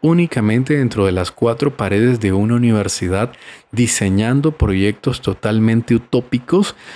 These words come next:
en los cuales muy difícilmente te vas a topar en la realidad.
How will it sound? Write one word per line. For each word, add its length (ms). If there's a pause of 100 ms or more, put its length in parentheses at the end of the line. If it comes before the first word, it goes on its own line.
(120)
en 120
los 140
cuales 400
muy 400
difícilmente 840
te 200
vas 340
a 60
topar 500
en 140
la 100
realidad. 640